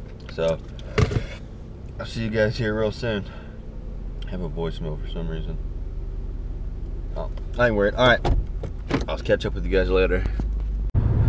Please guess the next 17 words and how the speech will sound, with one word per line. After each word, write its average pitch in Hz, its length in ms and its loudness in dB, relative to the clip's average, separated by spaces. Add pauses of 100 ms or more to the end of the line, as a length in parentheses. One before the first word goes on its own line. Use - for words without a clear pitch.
(300)
Well, 143 140 12
I 151 100 10
just 156 100 6
got 160 120 8
done 143 120 10
helping 139 260 6
a 120 60 6
friend, 120 460 8
and 110 320 6
it's, - 480 6 (420)
holy - 580 6
shit. - 380 4 (1000)
And 147 160 10
of 151 120 8
course, - 540 10 (1200)
on 135 720 8
empty, 131 460 8